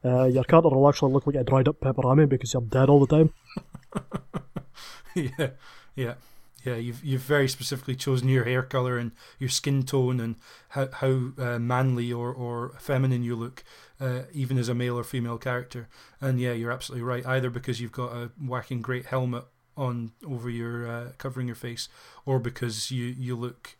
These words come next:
Speaker 2: like a prune, frankly. Um, you're, yeah, you're not gonna see what your character looks like, but you still know your character, if that makes sense. You still,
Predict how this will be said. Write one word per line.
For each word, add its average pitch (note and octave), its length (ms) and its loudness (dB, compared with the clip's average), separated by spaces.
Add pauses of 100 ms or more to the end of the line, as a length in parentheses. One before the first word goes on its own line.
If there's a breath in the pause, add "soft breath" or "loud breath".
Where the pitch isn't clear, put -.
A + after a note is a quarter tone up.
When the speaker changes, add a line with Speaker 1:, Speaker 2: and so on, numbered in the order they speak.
(120)
Speaker 2:
like B2 240 -6
a C3 40 -10
prune, B2+ 320 -2
frankly. B2 480 -10 (420 soft breath)
Um, C3 300 0
you're, C3+ 280 -4 (240)
yeah, C3+ 340 -2
you're B2+ 120 -4
not B2 180 -4
gonna A#2+ 140 -6
see - 180 -4
what B2 140 -4
your A#2+ 80 -12
character B2+ 320 -6
looks C3 240 -8
like, B2 240 -10 (240 soft breath)
but D3 80 -10
you C#3 100 -4
still C3+ 240 0
know B2+ 420 2 (540)
your B2+ 220 -6 (220)
character, - 400 -6
if A2+ 100 -10
that B2+ 140 -6
makes A#2 180 -10
sense. B2 280 -6
You B2+ 60 -8
still, B2+ 380 -6